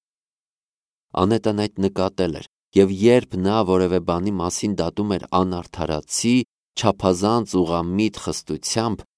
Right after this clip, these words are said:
Անետան չէր փորձում նրա վզին փաթաթել իր տեսակետը։ Նա ծիծաղում էր այդ միամիտ անհաշտության վրա,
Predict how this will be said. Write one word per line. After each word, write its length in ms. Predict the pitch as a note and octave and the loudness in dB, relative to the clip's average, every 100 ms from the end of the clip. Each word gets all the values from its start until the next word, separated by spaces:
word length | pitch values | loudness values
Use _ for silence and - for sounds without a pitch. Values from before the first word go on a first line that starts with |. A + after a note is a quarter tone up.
| _ | _
Անետան 440 | F2 G2+ G#2 G#2 G2+ | 0 0 0 -2 -4
չէր 240 | G#2 G2 | -4 -6
փորձում 420 | - A2 F#2 - D#2+ | -4 -4 -4 -4 -4
նրա 200 | D#2 D#2 | -4 -4
վզին 340 | D#2 D#2 E2 | -4 -4 -4
փաթաթել 600 | D#2+ D#2+ D#2 D2 - D2+ C2+ | -4 -6 -4 -6 -4 -6 -6
իր 220 | - E2 - | -8 -10 -8
տեսակետը։ 800 | - D#2+ - D2 - - - - _ _ _ _ _ _ _ _ _ _ _ - | -6 -4 -6 -10 -16 -20 -20 -20 _ _ _ _ _ _ _ _ _ _ _ -4
Նա 140 | G#2 | -2
ծիծաղում 640 | A2+ - G#2+ G2 G2+ F#2+ F2 | -2 -2 -2 0 0 0 -4
էր 100 | D2 | -6
այդ 200 | E2 E2+ | -10 -8
միամիտ 600 | E2 E2 D#2 D#2 D#2 - | -4 -4 -4 -6 -8 -6
անհաշտության 840 | E2 D2+ D#2+ D2+ - D#2 - D#2+ D2+ | -6 -6 -8 -12 -10 -10 -8 -8 -6
վրա, 240 | D#2+ F#2+ | -4 -4